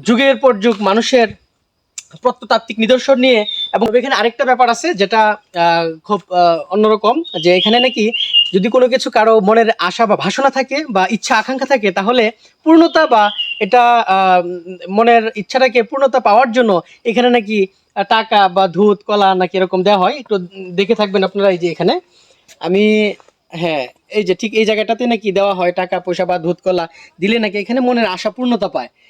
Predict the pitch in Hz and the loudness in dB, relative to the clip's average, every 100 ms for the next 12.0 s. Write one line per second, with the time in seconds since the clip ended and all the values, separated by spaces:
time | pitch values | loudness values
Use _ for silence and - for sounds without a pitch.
0 | _ 180 214 214 214 - _ - 202 233 | _ -8 -4 -4 -6 -12 _ -10 -6 -2
1 | 233 226 220 214 208 208 208 208 175 190 | 0 2 2 0 -2 -4 -2 -2 0 -2
2 | 214 190 180 180 196 185 214 196 190 185 | -2 -2 -2 0 0 0 0 -2 -2 -2
3 | 180 202 170 170 208 202 - - - 180 | -2 -2 -4 -4 -2 -2 -6 -20 -4 -2
4 | 185 190 185 196 202 185 170 170 151 _ | -2 -2 0 0 0 0 0 0 -2 _
5 | _ 165 165 247 247 202 190 180 175 180 | _ -2 2 2 2 0 -2 0 0 -2
6 | 359 _ _ _ 180 185 190 202 180 175 | -4 _ _ _ -2 0 -2 -2 -2 0
7 | 170 170 156 - 185 269 262 262 214 208 | 2 2 2 -2 -2 -2 0 0 0 0
8 | 202 226 214 190 175 - 170 160 165 202 | -2 -2 -2 -2 -4 -2 0 0 -2 -2
9 | 190 - 170 160 156 156 151 151 156 156 | -2 -4 -4 0 0 -2 -8 -10 -12 -14
10 | - 170 269 381 _ _ _ _ _ _ | -16 -6 -4 -6 _ _ _ _ _ _
11 | 220 247 247 269 269 277 269 247 277 | -2 0 -2 -2 0 -2 -2 -2 0